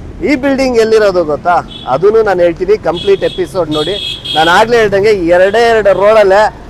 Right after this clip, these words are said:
ನೈಂಟಿ ಪರ್ಸೆಂಟ್ ಸಿನಿಮಾನ ಮಾಡಿ ಮುಗಿಸಿದ್ರು ನಮ್ಮ ಕಾಶಿನಾಥ್ ಅವರು.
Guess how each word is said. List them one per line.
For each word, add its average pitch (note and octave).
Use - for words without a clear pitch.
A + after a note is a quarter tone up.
ನೈಂಟಿ G#3+
ಪರ್ಸೆಂಟ್ G#3+
ಸಿನಿಮಾನ G#3
ಮಾಡಿ G3
ಮುಗಿಸಿದ್ರು F#3
ನಮ್ಮ D3+
ಕಾಶಿನಾಥ್ D3
ಅವರು. G#2+